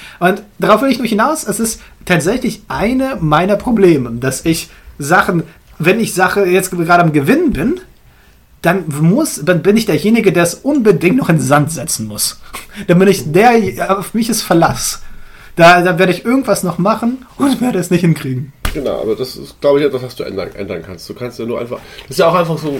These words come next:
Speaker 2: letzten Endes, wenn man sich das vorstellt, wenn man sich so Verhaltensweisen wie eine Brücke vorstellt.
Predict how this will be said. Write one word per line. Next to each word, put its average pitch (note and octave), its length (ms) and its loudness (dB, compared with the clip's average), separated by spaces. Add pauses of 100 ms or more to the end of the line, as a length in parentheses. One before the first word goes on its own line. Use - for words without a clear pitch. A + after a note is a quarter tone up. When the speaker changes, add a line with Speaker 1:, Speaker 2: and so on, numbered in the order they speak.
Speaker 2:
letzten D3+ 280 -4
Endes, D3+ 420 -2 (460)
wenn C3 100 -8
man D3 140 4
sich E3 120 -8
das D#3+ 140 -6
vorstellt, D3 420 -2
wenn B2+ 100 -8
man C3+ 140 -2
sich C3 140 -14
so A#2 420 -6
Verhaltensweisen B2 760 -4
wie A2 40 -8
eine A2 140 -4
Brücke A2 320 -14
vorstellt. - 720 -14